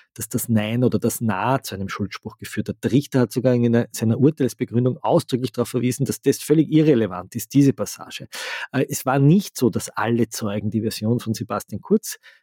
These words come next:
gestützt hätten, äh, sondern viele der Zeugen wurden als unglaubwürdig be-, befunden, weil sie dazu überhaupt keine Wahrnehmungen hatten. Ich erinnere nur, dass der Finanzminister Löger gesagt hat, er hat ein sogenanntes Wahrheitsdilemma. Also das ist schon sehr, sehr bedenklich, was der Abgeordnete Engelberg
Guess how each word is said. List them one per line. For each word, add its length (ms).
gestützt 600
hätten, 340
äh, 320
sondern 320
viele 220
der 160
Zeugen 280
wurden 160
als 120
unglaubwürdig 760
be-, 180
befunden, 500
weil 80
sie 160
dazu 280
überhaupt 300
keine 160
Wahrnehmungen 540
hatten. 240
Ich 100
erinnere 300
nur, 120
dass 200
der 160
Finanzminister 560
Löger 240
gesagt 240
hat, 140
er 100
hat 140
ein 100
sogenanntes 520
Wahrheitsdilemma. 1000
Also 240
das 260
ist 280
schon 380
sehr, 440
sehr 260
bedenklich, 640
was 140
der 140
Abgeordnete 520
Engelberg 460